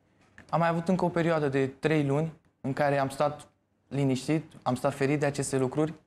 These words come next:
dar, uh, din dorința de a, de a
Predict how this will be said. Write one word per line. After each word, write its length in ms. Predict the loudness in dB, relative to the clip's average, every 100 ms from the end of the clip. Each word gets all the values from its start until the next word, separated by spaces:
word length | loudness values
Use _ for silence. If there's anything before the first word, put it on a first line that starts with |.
| _ _ _ -20 _ _ _ _ _ _
dar, 240 | -2 0 2
uh, 440 | 2 2 0 -2 -6 _ _ -16 -6 0
din 340 | 2 2 0 -2
dorința 400 | 0 2 2 0
de 220 | 0 0 2
a, 400 | 2 2 0 -2 -6 _ _ _ _ _ _ _ -20 -12
de 300 | -6 0 2
a 500 | 2 2 0 0 -2